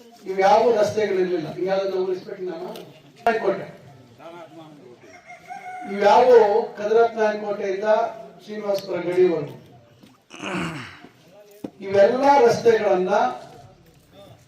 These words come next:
ಕೊತ್ಪಲ್ಲಿದೊಂದು ಮಾತ್ರ ನಾವು ಸ್ವಲ್ಪ ಮ-, ಮಟ್ಟಕ್ಕೆ ಜಲ್ಲಿ ಹಾಕ್ಸಿದ್ವಿ. ಅದಕ್ಕೆ ಅದು ಈ ಕಡೆ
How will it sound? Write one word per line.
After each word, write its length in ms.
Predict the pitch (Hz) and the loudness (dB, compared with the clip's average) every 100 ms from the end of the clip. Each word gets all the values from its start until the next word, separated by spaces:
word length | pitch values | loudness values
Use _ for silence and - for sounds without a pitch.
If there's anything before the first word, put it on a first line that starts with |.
| _ _ - _ - | _ _ -20 _ -6
ಕೊತ್ಪಲ್ಲಿದೊಂದು 920 | 196 202 - 262 262 262 233 233 214 | -2 0 2 2 2 4 4 4 4
ಮಾತ್ರ 340 | 214 214 233 254 220 202 | 4 4 4 2 0 -2
ನಾವು 580 | 202 208 233 247 - - | 0 2 0 0 -10 -4
ಸ್ವಲ್ಪ 300 | 214 247 254 | 2 2 4
ಮ-, 400 | 240 214 208 202 | 2 6 6 4
ಮಟ್ಟಕ್ಕೆ 580 | 208 226 214 208 190 165 | 0 -2 0 2 0 -2
ಜಲ್ಲಿ 260 | 202 226 | -4 2
ಹಾಕ್ಸಿದ್ವಿ. 520 | 220 196 185 180 170 175 | 4 4 0 -4 -2 -2
ಅದಕ್ಕೆ 580 | 165 180 214 226 - - _ _ _ _ _ _ _ - - - - _ _ | -2 -4 -4 -4 -8 -20 _ _ _ _ _ _ _ -20 -20 -20 -20 _ _
ಅದು 340 | 185 214 220 214 196 - - - - 214 | 2 8 8 8 2 -6 -16 -20 -20 -18
ಈ 100 | 233 | -4
ಕಡೆ 520 | 233 226 220 202 | 0 2 4 2